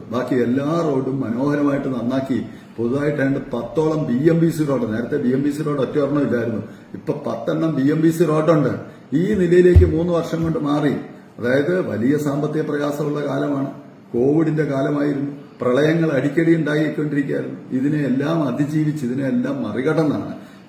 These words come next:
ഇത്രയേറെ വികസനം ഇവിടെ നടത്തിയത്. ഇതൊന്നും കാണാതെ സാങ്കേതിക പ്രശ്നമുള്ള ഒരു റോഡിന്റെ കാര്യത്തിൽ ഏതാനും ആളുകൾ നടത്തിയ ഒരു സമരത്തെ ഹൈലൈറ്റ് ചെയ്തുകൊണ്ട് ഒരു എം എൽ എയുടെ മുഴുവൻ പ്രവർത്തനങ്ങളും മോശമാണെന്ന്, അയാൾ കഴിവുകെട്ടവനാണ് എന്നും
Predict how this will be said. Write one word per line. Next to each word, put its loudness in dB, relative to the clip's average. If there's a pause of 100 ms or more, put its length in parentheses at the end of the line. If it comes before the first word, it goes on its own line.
ഇത്രയേറെ 0
വികസനം -2 (420)
ഇവിടെ 2
നടത്തിയത്. 0 (240)
ഇതൊന്നും 2
കാണാതെ -2
സാങ്കേതിക 0
പ്രശ്നമുള്ള -2
ഒരു 0
റോഡിന്റെ -2
കാര്യത്തിൽ -2 (340)
ഏതാനും -2
ആളുകൾ 0
നടത്തിയ -2
ഒരു 0
സമരത്തെ -4
ഹൈലൈറ്റ് 0
ചെയ്തുകൊണ്ട് 0 (460)
ഒരു -2
എം -2
എൽ 0
എയുടെ 0
മുഴുവൻ 0
പ്രവർത്തനങ്ങളും -2
മോശമാണെന്ന്, -2
അയാൾ -2
കഴിവുകെട്ടവനാണ് -2
എന്നും 0